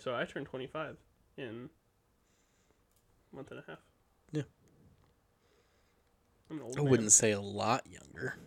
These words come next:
Speaker 1: Like, uh, nine months. That's not that much. Long enough to have
Speaker 2: Baby,
Speaker 1: a baby.
Speaker 2: baby making time right
Speaker 1: Baby
Speaker 2: there.
Speaker 1: making time. Wait
Speaker 2: Nine
Speaker 1: a second.
Speaker 2: months?
Speaker 1: Who's your mother? <laughs>
Speaker 2: Wait, nine months?
Speaker 1: Nine months. December.
Speaker 2: September, October, November, December?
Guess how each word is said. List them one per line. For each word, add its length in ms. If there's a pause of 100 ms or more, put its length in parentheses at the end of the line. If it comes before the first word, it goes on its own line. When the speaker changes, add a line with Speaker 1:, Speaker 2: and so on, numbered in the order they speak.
(320)
Speaker 1:
Like, 280
uh, 260
nine 260
months. 360 (340)
That's 160
not 140
that 100
much. 220 (720)
Long 160
enough 160
to 80
have 80
Speaker 2:
Baby, 160
Speaker 1:
a 40
baby. 220 (100)
Speaker 2:
baby 240
making 220
time 240
right 80
Speaker 1:
Baby 160
Speaker 2:
there. 80
Speaker 1:
making 300
time. 260 (680)
Wait 140
Speaker 2:
Nine 280
Speaker 1:
a 20
second. 240
Speaker 2:
months? 320
Speaker 1:
Who's 200
your 140
mother? 340
<laughs> 280
Speaker 2:
Wait, 500
nine 420
months? 380
Speaker 1:
Nine 160
months. 300 (880)
December. 400 (880)
Speaker 2:
September, 800
October, 360
November, 340
December? 400